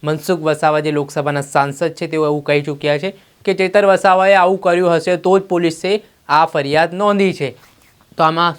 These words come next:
શું સત્ય છે તો પોલીસ તપાસમાં સામે આવશે અને કોર્ટ જે આગામી સમયમાં જામીનને લઈને કે પછી અલગ અલગ જે પાસાઓ છે તેને લઈને ચુકાદો આપશે. પરંતુ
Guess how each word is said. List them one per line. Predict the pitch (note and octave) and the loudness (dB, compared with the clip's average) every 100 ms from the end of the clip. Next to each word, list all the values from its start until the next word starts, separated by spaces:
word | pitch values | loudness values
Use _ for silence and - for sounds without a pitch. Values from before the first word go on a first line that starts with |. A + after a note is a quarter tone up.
| - | -6
શું | F#3 | -8
સત્ય | - D#3+ D#3 B3 A#3+ | -2 -2 0 2 2
છે | B3 G#3+ | 2 0
તો | G#3 | -2
પોલીસ | G3+ F3+ F3+ - | -4 -4 -4 -2
તપાસમાં | D3 D3 D#3 F3 E3 | 0 2 0 -2 -6
સામે | D#3+ D#3 E3 | -4 -2 0
આવશે | E3 E3+ A3 | -2 -2 -4
અને | A3 | -4
કોર્ટ | - G#3 F#3 - _ _ | 2 2 2 -2 _ _
જે | C3+ | -2
આગામી | D#3 D3+ E3+ F#3 | 0 0 -2 -2
સમયમાં | - E3 E3 D#3+ D#3+ E3 F3+ - - _ | -4 -4 -2 -4 -2 -2 -2 -8 -20 _
જામીનને | - D#3 E3+ F3+ F3 E3 | -2 0 -2 -4 -2 -2
લઈને | D#3+ D#3 D#3+ | -2 -2 -4
કે | D#3+ | -4
પછી | E3 D#3 | -4 -4
અલગ | G3 F#3 G#3+ F#3+ | -2 0 0 0
અલગ | F#3+ F#3+ | 0 -2
જે | D#3+ F#3+ G3+ G3+ _ - | -2 0 0 -4 _ 0
પાસાઓ | D#3+ - A3 A3+ | 0 2 2 2
છે | G#3+ G#3 | 0 -2
તેને | F3 E3+ | -2 -2
લઈને | D#3+ D3+ D3+ | -2 -4 -4
ચુકાદો | D3+ C#3 D#3 E3 | -8 -2 0 2
આપશે. | D#3+ D#3 - D#3+ | 2 0 -4 -4
પરંતુ | D3+ E3 F3+ F3 D3 | -2 -2 -4 -8 -10